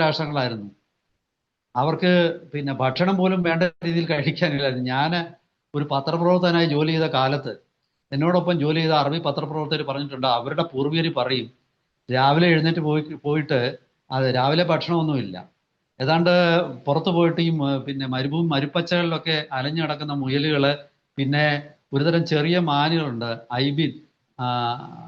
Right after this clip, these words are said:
എന്താ പേര്, ഞാനങ്ങ് വിട്ടുപോയി, ഇതിനെയൊക്കെ പിടിച്ച് തിന്നുക, അല്ലെങ്കിൽ ഈന്ത-, ഈന്തപ്പഴം കഴിക്കുക, പിന്നെ ഏതെങ്കിലും ഒരു സമയത്തായിരിക്കും, ഉച്ചക്കായിരിക്കും ബിരിയാണി പോലെ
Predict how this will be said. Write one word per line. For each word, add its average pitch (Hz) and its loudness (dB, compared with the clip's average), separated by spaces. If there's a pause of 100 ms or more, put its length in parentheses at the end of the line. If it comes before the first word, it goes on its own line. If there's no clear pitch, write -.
(280)
എന്താ 127 0 (160)
പേര്, 131 4
ഞാനങ്ങ് 156 4
വിട്ടുപോയി, 127 0 (340)
ഇതിനെയൊക്കെ 170 2
പിടിച്ച് 151 0
തിന്നുക, 151 2 (240)
അല്ലെങ്കിൽ 143 -2 (360)
ഈന്ത-, 160 0 (360)
ഈന്തപ്പഴം 143 2
കഴിക്കുക, 139 0 (800)
പിന്നെ 123 -4 (460)
ഏതെങ്കിലും 202 4
ഒരു 202 6
സമയത്തായിരിക്കും, 165 2
ഉച്ചക്കായിരിക്കും 151 -2
ബിരിയാണി 147 0 (100)
പോലെ 135 0